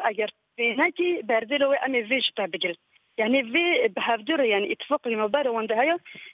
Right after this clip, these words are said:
اه، جبو وی جی یعنی دخوزن وی، اه، ایدی برده رو بده گلی وارگه بکنه قربانی بی. یعنی جوی دولت حکومت ایرو خود دخوزن. دبیجه اگر تو وارگه یعنی تسلیم من هکی ایرو دای اون نگری، تو دوستش نگی، ایدی اویج بشه وزن دن یعنی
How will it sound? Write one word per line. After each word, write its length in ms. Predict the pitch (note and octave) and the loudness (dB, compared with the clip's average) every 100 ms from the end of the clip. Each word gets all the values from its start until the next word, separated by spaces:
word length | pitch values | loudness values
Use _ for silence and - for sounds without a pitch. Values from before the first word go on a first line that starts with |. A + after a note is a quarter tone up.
| _ A3+ | _ -2
اه، 160 | A3 | 2
جبو 300 | G#3+ A3+ D#4 | 2 0 2
وی 140 | D#4+ B3 | 2 2
جی 160 | C#4+ | 2
یعنی 240 | C4 B3 C4+ | 2 2 -2
دخوزن 460 | B3+ A#3+ A#3 D#4 D#4 G#3+ C#4+ | -2 -2 0 -2 -2 -4 0
وی، 60 | |
اه، 180 | C#4+ C#4 A3+ | 0 2 0
ایدی 400 | G#3+ C4+ A#3 G#3+ | 2 0 0 -2
برده 380 | A3+ A3+ A3+ | 0 0 0
رو 100 | C#4+ | 0
بده 200 | D4 D4 | 0 -2
گلی 300 | A#3 A#3+ A#3+ | -2 -2 0
وارگه 380 | A#3+ A3 A3 C4+ | 2 2 2 0
بکنه 280 | G3+ F#3 F3+ | -2 -6 -8
قربانی 460 | - E3+ E3 E3 D#3+ | -6 -6 -6 -6 -8
بی. 180 | E3+ - - - | -10 -14 -20 -4
یعنی 340 | A3 A#3+ A#3+ G3 - - G#3 | 0 2 0 -6 -18 -16 -12
جوی 400 | G3 G#3+ B3 B3+ | -4 0 0 2
دولت 300 | A3 A3 - B3+ | 0 0 -2 -6
حکومت 300 | - A#3 C4+ C#4 | -6 -2 -2 0
ایرو 220 | C#4+ C4 | 0 0
خود 140 | G#3+ | -2
دخوزن. 300 | F3 F#3 F3 | -8 -6 -4
دبیجه 240 | F#3+ A#3 B3+ | -2 0 0
اگر 240 | C4 G#3+ G3+ - | 0 -2 -6 -4
تو 260 | A#3 A#3 - | -4 -2 -2
وارگه 360 | G3+ G3 C4 | -2 -2 -2
یعنی 420 | A#3+ G3 F#3 F#3+ - | 0 2 2 0 -2
تسلیم 480 | G3+ F#3+ A#3 A#3+ G#3 | -6 -4 -2 0 2
من 160 | G3 A3+ | 2 2
هکی 220 | C4+ D4 | 0 -2
ایرو 280 | B3+ G#3+ G3+ | 0 -2 0
دای 200 | A#3 G#3+ | 0 0
اون 280 | G3+ G#3 | 0 0
نگری، 340 | B3+ A#3 C#4+ D#4 - - - | 0 0 -2 -2 -10 -20 -8
تو 60 | A#3+ | -2
دوستش 380 | A3 - A3+ | -2 -2 -4
نگی، 320 | B3 D4+ F4 F4+ - - - - | -2 0 -2 -4 -10 -16 -12 -2
ایدی 260 | E4 D4 | 0 2
اویج 340 | D#4 D#4+ C4+ C4 | 2 2 -2 -2
بشه 260 | - C#4 | 0 2
وزن 280 | D#4 D4 C#4+ | 2 2 0
دن 180 | D#4+ C#4+ | 2 0
یعنی 180 | C#4 | 0